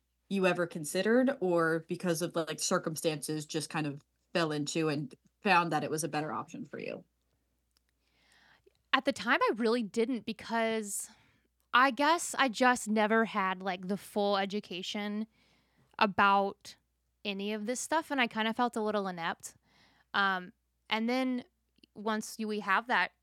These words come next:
Speaker 2: long stretch of time with nothing to do, um, my partner and my, he also plays bass with me, um, we've been together for almost six years, and at the time, he was having the same experience of, like, I was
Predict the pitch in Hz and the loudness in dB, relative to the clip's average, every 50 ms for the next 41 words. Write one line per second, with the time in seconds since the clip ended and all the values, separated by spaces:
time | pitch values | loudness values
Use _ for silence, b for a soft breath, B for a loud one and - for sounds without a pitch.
0 | _ _ _ _ 214 196 196 208 196 190 196 190 - - 208 190 185 - 196 180 | _ _ _ _ -8 -4 -2 -2 -2 -2 -4 -8 -8 -6 -6 -8 -6 -10 -16 -18
1 | - - - 190 180 180 190 185 190 185 - 208 190 196 - - 190 190 185 - | -16 -12 -8 -8 -8 -6 -8 -8 -8 -6 -4 -4 -4 -4 -6 -8 -10 -10 -12 -12
2 | 180 180 180 190 185 180 180 - - - 185 180 180 - 220 214 202 202 - - | -10 -8 -6 -6 -6 -6 -8 -8 -6 -4 -4 -4 -4 -2 2 4 4 2 2 2
3 | - 226 - 208 196 190 185 185 - - - 196 190 185 185 180 180 - - _ | 0 0 2 0 -2 -2 -2 -2 -4 -4 -4 -4 -4 -4 -6 -8 -12 -14 -18 _
4 | _ _ _ _ _ - 202 190 180 180 180 180 185 220 _ _ _ 208 208 180 | _ _ _ _ _ -8 -4 -2 -2 -2 -4 -6 -10 -14 _ _ _ -4 -4 -4
5 | 175 - 214 - 202 190 170 - - 175 180 - 185 - 196 175 180 180 B B | -4 -4 -6 -8 -6 -8 -8 -8 -10 -10 -10 -10 -12 -14 -14 -14 -14 -16 B B
6 | B B B B B B - 196 196 190 185 185 - - 202 214 202 208 196 196 | B B B B B B 0 0 2 2 0 -2 -2 -2 0 0 0 0 -2 -2
7 | 190 196 185 190 190 185 - - 208 180 185 185 180 185 185 180 180 - - _ | -4 -2 -2 -2 -2 -4 -4 -6 -6 -4 -2 -2 0 0 0 0 -2 -4 -8 _
8 | _ _ _ _ - 202 214 247 294 349 370 349 - - - - - - - - | _ _ _ _ -4 -2 -2 0 0 0 -2 -2 -4 -8 -10 -10 -10 -10 -10 -10
9 | - - - - - - - 226 202 - - - - 208 202 196 190 180 180 185 | -10 -10 -10 -10 -10 -6 -6 -6 -6 -6 -10 -10 -4 -2 0 0 0 -2 -4 -6
10 | - - 196 196 190 170 185 - 196 - 214 233 247 240 - 240 247 277 285 240 | -8 -8 -8 -6 -6 -6 -8 -8 -10 -6 -2 -2 0 0 0 0 -2 -2 0 2
11 | 233 214 208 208 202 196 - 202 190 180 180 - - 226 247 233 202 185 185 202 | 2 4 4 2 0 -4 -6 -6 -8 -8 -8 -4 0 0 2 2 0 -2 -6 -10
12 | 180 175 175 170 160 170 - - b b b b b b b b b b b - | -8 -8 -8 -6 -8 -8 -12 -14 b b b b b b b b b b b 4
13 | 208 226 247 254 240 233 214 185 | 6 6 6 6 4 0 0 -4